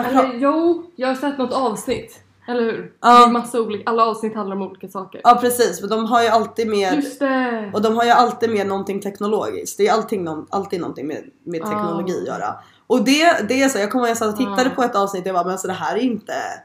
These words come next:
Speaker 1: det här är inte orimligt att det här kommer hända." Typ, det var ett avsnitt
Speaker 2: Mm.
Speaker 1: när alla har egen, en egen profil, men alla har olika, liksom,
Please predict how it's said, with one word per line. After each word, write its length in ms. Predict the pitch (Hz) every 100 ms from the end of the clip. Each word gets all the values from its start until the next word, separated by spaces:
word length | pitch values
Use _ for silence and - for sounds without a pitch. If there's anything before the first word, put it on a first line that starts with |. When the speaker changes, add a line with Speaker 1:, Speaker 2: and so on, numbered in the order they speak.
| _ _ _ -
Speaker 1:
det 120 | 190
här 160 | 190 185
är 40 |
inte 180 | 240 120
orimligt 600 | 196 175 214 214 - -
att 60 | -
det 60 |
här 140 | 170 165
kommer 140 | 170
hända." 440 | 170 160 190 - - _ _ -
Typ, 160 | 269 - - - -
det 60 | 240
var 200 | 254 247
ett 180 | 240 240
avsnitt 560 | 214 - - 185 180 -
Speaker 2:
Mm. 140 | 208
Speaker 1:
när 300 | 196 185 180
alla 380 | - 208 196 180
har 240 | 180 175 175
egen, 340 | 196 180 -
en 80 | 190
egen 220 | 170 185
profil, 380 | - 196 220 185
men 100 | 190
alla 220 | 180 180
har 200 | 180 175
olika, 560 | 185 180 180 175 170 160 -
liksom, 420 | 180 165 165